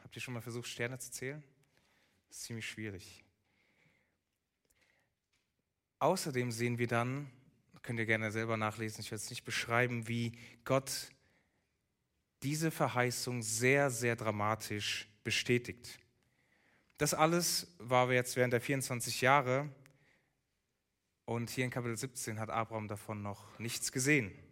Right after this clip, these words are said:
Er hatte kein Land, er war als Pilger unterwegs. Von Z-, äh, sein, er schlug sein Zelt immer wieder woanders auf.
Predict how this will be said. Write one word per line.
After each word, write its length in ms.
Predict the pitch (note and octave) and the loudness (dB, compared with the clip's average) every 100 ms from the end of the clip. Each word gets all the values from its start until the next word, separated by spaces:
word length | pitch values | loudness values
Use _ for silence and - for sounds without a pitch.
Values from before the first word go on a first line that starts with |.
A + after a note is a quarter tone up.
| _ _ _ _ _ _ _ _ _ _ _ _ _ _ _ _ - | _ _ _ _ _ _ _ _ _ _ _ _ _ _ _ _ -2
Er 120 | C3 | 0
hatte 180 | D#3 E3 | 2 2
kein 240 | F3 F3 | 4 6
Land, 480 | C3 C3+ D#3+ - - - | 6 4 0 -8 -12 -6
er 160 | B2 | 0
war 60 | C#3 | 0
als 200 | D#3 - | 0 -2
Pilger 260 | G3+ F3+ A2+ | -2 0 -2
unterwegs. 680 | G#2+ G#2 G2+ - - - - _ _ _ _ | -2 -6 -6 -6 -10 -10 -14 _ _ _ _
Von 200 | - A2+ | -14 -8
Z-, 200 | - - | -6 -4
äh, 180 | A2+ A2 | -4 -4
sein, 400 | A2+ A2 G#2+ A2 _ - | -4 -6 -8 -10 _ -10
er 140 | A2+ | -8
schlug 240 | - D3 | -6 -6
sein 160 | - A#2+ | -4 -4
Zelt 560 | - C3 C3+ C3+ - - _ _ _ _ _ | -2 0 -2 -4 -14 -18 _ _ _ _ _
immer 220 | - C3+ | -2 0
wieder 180 | C3+ C3 | 2 2
woanders 360 | A#2+ A2 C3 - | 0 -2 -2 -2
auf. 500 | B2+ A2+ - - | -2 -4 -6 -14